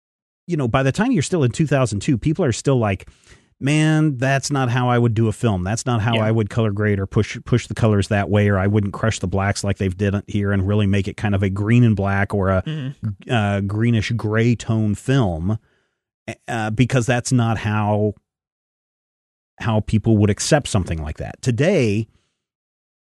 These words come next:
Speaker 1: today it's all about, "Oh, well, we have to push the, the, the lights into the, into the orange, and we have to push the darks into the blue with everything, and we have to give everything a green overcast." And so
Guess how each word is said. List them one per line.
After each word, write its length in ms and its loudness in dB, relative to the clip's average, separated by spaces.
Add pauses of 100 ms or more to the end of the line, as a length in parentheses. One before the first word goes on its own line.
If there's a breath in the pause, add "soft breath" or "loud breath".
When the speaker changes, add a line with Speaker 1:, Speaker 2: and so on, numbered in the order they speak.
(400)
Speaker 1:
today 320 0
it's 140 2
all 140 2
about, 260 0
"Oh, 180 2
well, 180 2
we 120 4
have 300 0
to 80 -2
push 320 -2
the, 400 0 (420 soft breath)
the, 640 -2
the 240 -2
lights 500 -2
into 240 2
the, 360 2
into 240 0
the 100 2
orange, 380 2
and 100 2
we 80 2
have 180 0
to 60 -2
push 240 0
the 120 -4
darks 340 -2
into 160 2
the 100 -2
blue 280 2
with 240 0
everything, 480 0
and 100 0
we 80 2
have 180 2
to 80 0
give 200 0
everything 340 0
a 60 2
green 280 2
overcast." 560 0
And 160 -2 (520 soft breath)
so 400 0